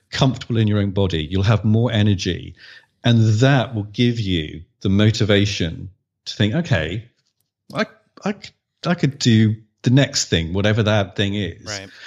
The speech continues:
Speaker 1: So it's, it's always, you wanna look for somebody or look for instructions where it's like,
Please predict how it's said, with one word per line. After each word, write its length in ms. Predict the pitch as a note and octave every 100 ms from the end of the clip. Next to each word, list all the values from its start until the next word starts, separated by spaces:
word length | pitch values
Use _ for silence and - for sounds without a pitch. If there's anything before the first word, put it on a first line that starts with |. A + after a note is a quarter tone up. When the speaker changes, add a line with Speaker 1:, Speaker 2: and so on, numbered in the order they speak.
| -
Speaker 1:
So 280 | - - B2+
it's, 220 | A#2+ A#2
it's 220 | C#3 B2 D3+
always, 340 | D#3+ E3 E3
you 300 | D3+ C#3+ C#3+
wanna 220 | C#3+ E3+ F#3
look 280 | D3 F3
for 100 | -
somebody 600 | C3 - F#2+ F2 E2+ E2+ G2
or 120 | G#2
look 280 | A#2 A#2+ -
for 280 | G#2+ G#2+ G2+ - - - -
instructions 600 | A2+ G#2+ C3 - A2+ G2+
where 300 | G#2+ G#2 G#2
it's 420 | G#2 G2+ - - -
like, 260 | A2 G#2